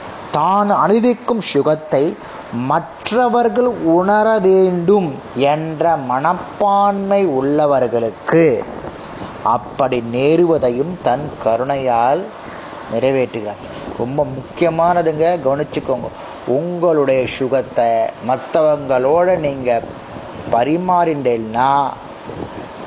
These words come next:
லலிதாம்பிகையை பார்த்து அந்த கருணையால்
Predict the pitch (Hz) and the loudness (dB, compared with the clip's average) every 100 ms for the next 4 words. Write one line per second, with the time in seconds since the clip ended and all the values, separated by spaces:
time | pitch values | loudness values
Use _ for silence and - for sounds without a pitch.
0 | - - - - 131 160 - 196 190 156 | -16 -16 -8 -2 0 -2 0 0 2 0
1 | 135 131 120 107 - 135 151 147 - - | 0 0 -2 -4 0 2 2 0 -6 0
2 | 135 143 143 - - - - - - - | 2 2 0 -6 -14 -14 -14 -12 -14 -14
3 | - - - - 127 127 123 - - - | -16 -16 -8 -6 -2 0 -2 -4 -6 0
4 | 147 180 196 170 139 156 | 2 2 2 4 4 2